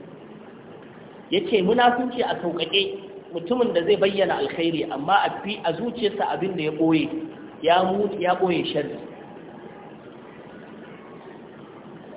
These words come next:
Ya ce, "Ka ga wannan bayanin, kusan za ka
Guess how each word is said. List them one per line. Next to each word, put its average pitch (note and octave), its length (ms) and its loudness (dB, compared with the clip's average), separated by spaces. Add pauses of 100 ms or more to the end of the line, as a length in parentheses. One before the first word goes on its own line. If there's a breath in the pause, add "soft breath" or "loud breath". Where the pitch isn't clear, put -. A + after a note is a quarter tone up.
Ya G#3 180 6
ce, A3 140 6
"Ka A3+ 160 12
ga A#3+ 120 2
wannan C4+ 320 4
bayanin, A3+ 440 2 (1040)
kusan A#3 420 4
za A#3+ 240 10
ka G3+ 100 0